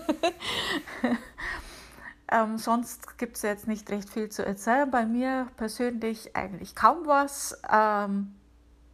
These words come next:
ich hab grad so eine Art Schreibblockade. <laughs> Also normal, wenn ich einen Blogpost schreib, dann forme ich den ja schon lange vorher in meinem Kopf und dann fließt der eigentlich von meinen Fingern in die Tastatur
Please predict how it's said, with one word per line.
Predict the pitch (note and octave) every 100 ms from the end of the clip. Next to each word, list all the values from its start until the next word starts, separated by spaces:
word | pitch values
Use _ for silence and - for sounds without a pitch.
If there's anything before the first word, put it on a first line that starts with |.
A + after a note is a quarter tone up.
| -
ich | -
hab | -
grad | - F3
so | F3+
eine | E3 C#3+
Art | D3
Schreibblockade. | - - D3+ F#3+ - G#3+ G#3 A3 G#3+ B3 D4 - - - - - -
<laughs> | - - - - - -
Also | A#3 B3
normal, | A#3 A3 A3 D4+ D#4+ D4+ - - - - _ _
wenn | A#3 A#3
ich | A#3
einen | A#3
Blogpost | A3+ A#3 - A#3 A3+ -
schreib, | G3 F3 G3+ -
dann | F#3+ F#3 F#3+ - _ _ _ _ -
forme | - G#3+ B3+
ich | B3 -
den | G#3+ G#3
ja | G3+
schon | G#3 G#3 F#3+
lange | A3 A#3+ A#3
vorher | G3 G#3+ G3
in | F#3
meinem | F3+ F3
Kopf | - A#3 - -
und | - G3
dann | G3 F#3
fließt | G#3+ A#3 -
der | F3 -
eigentlich | G3 G3+ F#3+ - -
von | F3+
meinen | F3 F3+
Fingern | - G#3+ A3+ G#3+ - - - -
in | A3
die | G#3+ G3+
Tastatur | G3+ G3 - F#3+ F#3+ A#3 C#4